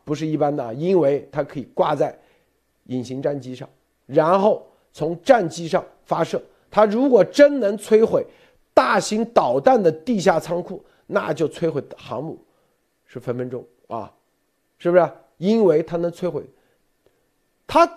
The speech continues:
传递的信号很明显，这就是啥？这就是升级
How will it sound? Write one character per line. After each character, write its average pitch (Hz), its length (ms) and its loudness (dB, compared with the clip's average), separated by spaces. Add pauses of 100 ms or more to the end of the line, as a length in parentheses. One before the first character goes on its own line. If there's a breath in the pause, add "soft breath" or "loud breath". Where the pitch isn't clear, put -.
传 247 440 2
递 339 160 4
的 233 100 6
信 302 300 0
号 233 320 -6
很 151 200 -8
明 160 160 -6
显， - 160 -8 (760)
这 185 140 -2
就 170 100 -2
是 160 60 0
啥？ 135 200 -2 (240)
这 165 160 -4
就 147 140 -4
是 135 180 -10 (280)
升 - 280 -2
级 139 320 -10